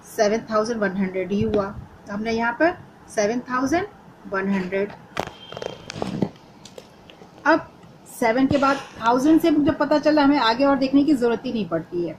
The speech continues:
सेवन के बाद अब सिक्स है, सिक्स इधर भी, सिक्स इधर है, हंड्रेड में नाइन इधर भी नाइन है।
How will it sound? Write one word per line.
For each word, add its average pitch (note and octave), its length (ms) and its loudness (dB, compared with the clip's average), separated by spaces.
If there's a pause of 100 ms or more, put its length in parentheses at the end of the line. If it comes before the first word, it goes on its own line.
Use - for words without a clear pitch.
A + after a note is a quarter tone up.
(380)
सेवन B3 320 0
के D4 100 4
बाद C#4+ 140 4
अब D4 80 2
सिक्स - 300 -2
है, - 200 -2
सिक्स C#4 320 -4
इधर B3 240 -2
भी, E4 120 4
सिक्स - 300 -6
इधर G3 120 0 (100)
है, D#3+ 180 -2 (440)
हंड्रेड A#3 300 0
में C#4 80 4
नाइन C4 340 2
इधर A3+ 220 0
भी A#3 100 -2
नाइन F3+ 320 -4
है। E3+ 120 -10